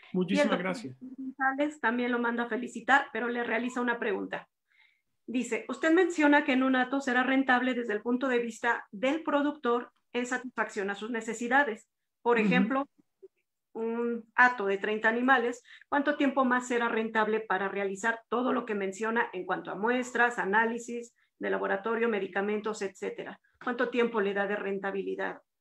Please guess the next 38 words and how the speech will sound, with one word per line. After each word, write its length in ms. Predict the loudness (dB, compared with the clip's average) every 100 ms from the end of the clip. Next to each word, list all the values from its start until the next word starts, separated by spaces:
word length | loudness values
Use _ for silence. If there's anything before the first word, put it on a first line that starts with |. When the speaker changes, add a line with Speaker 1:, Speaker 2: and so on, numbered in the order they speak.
| _ _ _ _ _ _ _ _ -4
Speaker 1:
No, 200 | 0 4
no 100 | 4
entiendo 480 | 4 4 4 4 0
exactamente 580 | -4 -6 -4 -2 -2 -4
la 120 | -4
pregunta. 520 | -2 -2 -2 -2 -2
Eh, 180 | -2 -2 0
¿hablamos 360 | 4 6 6
de 100 | 6
rentabilidad 800 | 6 4 4 2 4 6 8 6 4 0
en 220 | 4 4
función 880 | 4 6 6 6 6 8 8 8 4 0 _
del 300 | 4 6 10
número 340 | 12 12 8 6
de 220 | 6 6
animales 560 | 8 8 8 6 4
del 140 | 2 0
rebaño, 420 | 0 0 -2 -2
no? 240 | -2 -4 _ _ _ _ _ _ _ _ -20
Speaker 2:
Sí. 220 | 0 2
Speaker 1:
¿Esa 140 | 4 4
es 60 |
la 100 | 4
pregunta? 540 | 6 6 6 4 -4 -10 _ _ _ _
Speaker 2:
Parece 340 | 0 0 0 0
que 100 | 0
sí. 120 | 0
Si 120 | 2
no, 160 | 4 4
Víctor 300 | 2 0 0
González, 500 | 0 2 2 0 -6 _ -6
si 80 |
nos 180 | -2 -2
puedes 220 | 0 0
especificar 600 | 0 -2 -4 -6 -4 -2
mejor 300 | -2 -2 -4
tu 120 | -6 -6
pregunta. 600 | -2 -2 -4 -6 -8